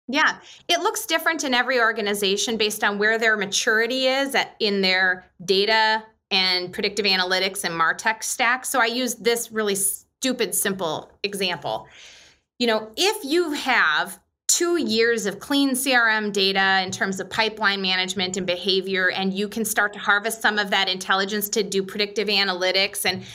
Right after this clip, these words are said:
and drive down into, like, well, if deal velocity is this and stage gating is this and size is this and blah, blah, blah, then we need X amount of S Q Ls, this amount of marketing qualified leads to get there, right? This much engagement to get the marketing qualified leads.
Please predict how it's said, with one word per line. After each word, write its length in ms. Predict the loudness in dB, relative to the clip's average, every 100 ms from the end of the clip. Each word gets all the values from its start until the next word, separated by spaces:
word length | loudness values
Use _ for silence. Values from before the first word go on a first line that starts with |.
| -6
and 140 | 0 2
drive 320 | 4 2 2
down 280 | 2 2 0
into, 300 | -2 -2 0
like, 240 | 0 -2 -10 -8 0
well, 100 | 0
if 160 | 0
deal 220 | 0 0
velocity 720 | 0 2 4 4 0 -2 0
is 200 | 2 0 0
this 520 | 2 4 2 0 -2
and 160 | -4
stage 400 | -2 0 0 0
gating 340 | 0 0 0 -2
is 200 | -4 -2
this 420 | 0 2 2 0
and 160 | -4 0
size 420 | 2 2 2 0
is 220 | -2 -2
this 500 | 2 2 4 0 -4 -4
and 240 | -4 -2
blah, 140 | -2
blah, 100 | -2
blah, 220 | 2 2 2 -2 -20 -4
then 180 | 0 2
we 120 | 2
need 280 | 2 2 0
X 260 | -2 -2 -2
amount 280 | 2 2 2
of 60 | 0
S 180 | 0
Q 220 | -2 0 2
Ls, 360 | 4 2 0
this 280 | -2 -2 0
amount 280 | 2 2 2
of 100 | 0
marketing 280 | 0 0 -2
qualified 440 | 0 0 0 0
leads 240 | 0 -2 -2
to 80 |
get 220 | 0 0 2
there, 260 | 0 2
right? 240 | 2 0 0
This 180 | -4 -2
much 220 | -2 -2
engagement 460 | 0 0 0 -4
to 80 | -4
get 180 | -4 -2
the 80 | 0
marketing 320 | 0 0 -4
qualified 320 | -2 0 0
leads. 180 | -4 -8